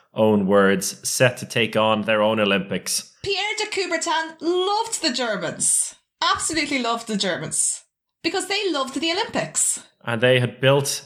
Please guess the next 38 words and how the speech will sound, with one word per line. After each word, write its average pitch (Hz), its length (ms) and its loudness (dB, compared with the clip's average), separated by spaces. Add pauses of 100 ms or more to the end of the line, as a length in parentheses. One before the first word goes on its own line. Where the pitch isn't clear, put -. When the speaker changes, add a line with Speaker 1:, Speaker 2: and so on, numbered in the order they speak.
(120)
Speaker 1:
a 123 80 -2
new 139 240 4
stadium 131 500 4
for 127 320 6
it, 123 180 0 (360)
opened 151 360 2
on 117 120 8
the 110 80 2
tenth 143 320 2
of 113 80 -2
June 117 260 6
nineteen 110 400 4
thirteen. 104 680 4 (260)
Ten 196 340 2
thousand 147 600 4
people, 135 520 2 (140)
ten 180 320 0
thousand 151 500 2
carrier 151 460 4
pigeons, 131 680 2 (180)
about 135 360 2
thirty 175 280 2
thousand 147 460 2
spectators. 135 960 2 (480)
A 127 80 2
wonderful 165 500 4
occasion 135 440 4
for 120 240 2
all. 120 500 4
It 120 60 -4
had 131 260 0
Kaiserwetter 151 920 4
as 120 160 2
well. 139 260 4
It 127 40 2
was 113 120 -2
a 113 60 -6
beautiful 139 760 0